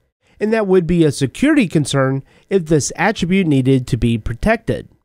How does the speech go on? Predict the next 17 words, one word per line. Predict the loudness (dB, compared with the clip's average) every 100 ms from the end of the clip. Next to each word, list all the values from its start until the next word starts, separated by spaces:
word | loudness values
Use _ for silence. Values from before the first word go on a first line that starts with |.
| _ -6
And | -2
there's | 0
a | 0
lot | 2 2
of | 2
reasons | 0 0 0 -2
why | -2 0
you | 2 2
would | 2 0 0
want | 0 0 0
to | -2
use | 0 0
something | 0 2 2
like | 2 -2
active | -6 -2 0 0
record | 0 0
encryption | 0 -2 0 -2 0 -2 -2